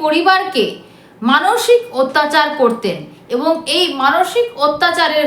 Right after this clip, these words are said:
গ্রাউন্ডে স্বামীর যে ডিভোর্স পিটিশন, সেটা কিন্তু গ্রান্ট করেন সুপ্রিম কোর্ট এবং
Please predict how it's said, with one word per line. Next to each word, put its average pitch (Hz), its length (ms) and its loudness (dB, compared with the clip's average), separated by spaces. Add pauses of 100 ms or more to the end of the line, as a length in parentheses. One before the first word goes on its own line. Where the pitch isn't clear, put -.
গ্রাউন্ডে 262 460 2 (1040)
স্বামীর 392 500 2 (580)
যে 302 140 0 (680)
ডিভোর্স 415 380 4 (100)
পিটিশন, 302 480 -2 (220)
সেটা 302 240 -2 (120)
কিন্তু 254 280 -2 (600)
গ্রান্ট 302 300 0 (120)
করেন 240 240 0 (300)
সুপ্রিম 302 380 -2 (100)
কোর্ট - 220 -6 (680)
এবং 359 200 2